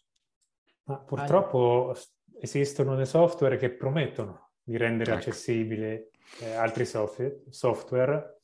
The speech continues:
Speaker 1: soprattutto nell'ultimo periodo in cui c'è, ci sono quelle paroline magiche tipo intelligenza artificiale, machine learning, che sembra che debbano risolvere tutto loro. Purtroppo è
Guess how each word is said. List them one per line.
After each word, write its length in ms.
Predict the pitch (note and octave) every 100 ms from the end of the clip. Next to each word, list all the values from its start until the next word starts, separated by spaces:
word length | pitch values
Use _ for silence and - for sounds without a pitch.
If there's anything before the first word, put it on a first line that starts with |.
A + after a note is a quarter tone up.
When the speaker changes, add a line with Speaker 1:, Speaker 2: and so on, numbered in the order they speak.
| _
Speaker 1:
soprattutto 1000 | - C#3 C3 C#3+ C#3+ E3 E3 - C3+ B2+
nell'ultimo 640 | B2 C3 D3+ D3+ C3+ C3
periodo 720 | C3 D3+ C#3+ C#3+ D3 C#3+ - - _ _ _ -
in 100 | B2+
cui 160 | D#3
c'è, 400 | - B2 - - _ _ _ _ _ _
ci 160 | - -
sono 240 | C3+ B2+
quelle 200 | B2 B2+
paroline 420 | B2+ B2+ B2+ C3+ C3
magiche 420 | C3 A#2+ A#2 A#2
tipo 560 | B2+ A#2+ A#2+ A#2 A2+
intelligenza 720 | A#2 A#2+ A#2+ B2 C3 B2+ B2 -
artificiale, 1000 | - B2+ C3 B2 C#3+ B2+ A#2+ B2 B2+ _ _ _ _ C3+
machine 540 | C#3 C#3+ C#3+ D3+ D3
learning, 920 | C#3 C3+ C3+ C3 B2+ B2+ B2+ B2+ _ _ _ -
che 120 | C#3+
sembra 380 | C#3 C3+ C3 A#2+
che 260 | A#2+ A2+
debbano 440 | A2+ B2+ B2 B2+ B2+
risolvere 500 | C3 B2 A#2+ A2+ A2
tutto 240 | A2 A2
loro. 460 | A2+ A2 G#2+ - _ _ _ _ _
Purtroppo 1040 | C#3+ D#3 C#3+ C#3 C#3+ F#3 C#3 B2 A#2 A2
è 220 | A2 G#2+